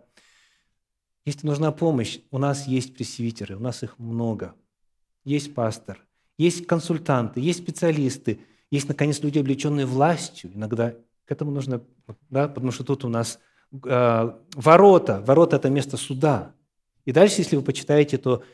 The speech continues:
если он и там упорствует, то оно ещё жёстче заканчивается. Но смотрите, какая мысль совершенно определённо звучит.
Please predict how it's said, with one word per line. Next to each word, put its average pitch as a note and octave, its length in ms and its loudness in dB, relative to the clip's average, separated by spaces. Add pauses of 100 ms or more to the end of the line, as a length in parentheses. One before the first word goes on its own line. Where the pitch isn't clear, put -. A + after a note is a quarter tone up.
(100)
если C3 220 -2
он A#2+ 100 0
и A2 40 -2
там C4 640 10
упорствует, D3 760 0
то A#2 180 -4 (800)
оно A2 160 -12
ещё C#3 260 -4
жёстче B2+ 360 -4
заканчивается. - 520 -10
Но A3 100 2
смотрите, A3+ 300 0
какая A#3+ 240 6
мысль C4 200 6
совершенно C4+ 920 8 (160)
определённо A#3+ 800 8
звучит. G#3+ 680 0